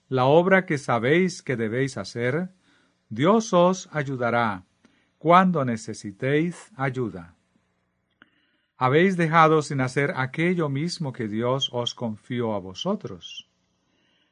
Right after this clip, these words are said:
Habéis estado invitando a Dios a hacer vuestra obra. Si hubieseis seguido la luz que os había dado,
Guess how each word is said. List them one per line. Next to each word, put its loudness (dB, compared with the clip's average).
Habéis 2
estado 2
invitando -2
a 0
Dios -2
a -6
hacer -10
vuestra -10
obra. -4
Si -6
hubieseis 0
seguido -6
la -2
luz -4
que -6
os -4
había -4
dado, -2